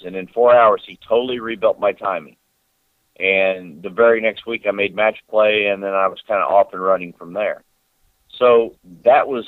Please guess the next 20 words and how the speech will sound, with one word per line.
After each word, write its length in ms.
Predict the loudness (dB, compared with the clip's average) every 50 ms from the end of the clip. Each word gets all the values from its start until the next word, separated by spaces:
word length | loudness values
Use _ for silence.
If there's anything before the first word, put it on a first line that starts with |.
| -14 -4
step 240 | 2 2 2 2 2
one 300 | 2 2 4 4 4 2
of 160 | 0 -4 -2
basically 380 | -4 -4 -4 -4 -8 -12 -12 -10
rebuilding 600 | -8 -8 -10 -10 -4 -2 -2 -2 -2 -6 -12 -12
me, 260 | -12 -12 -12 -12 -14 -14
and 120 | -10 -2 0
that 160 | 2 2 2
was 120 | -2 -8
a 60 | -10 -6
work 220 | -6 -6 -6 -8
in 100 | -14 -4
progress 500 | 0 2 2 2 2 2 0 0 0 0 -6 -12
even 260 | -12 -10 -10 -10 -10
till 220 | -10 -10 -10 -10
the 60 | -8
day 220 | -6 -4 -2 0 2
I 120 | 2 2
retired. 580 | 0 -2 -6 -6 -2 0 0 0 0 -4 -10 _ _ _ _ _ _ _ _ _ _ _ _ _ _ _ _ _ -8
As 120 | -6 -6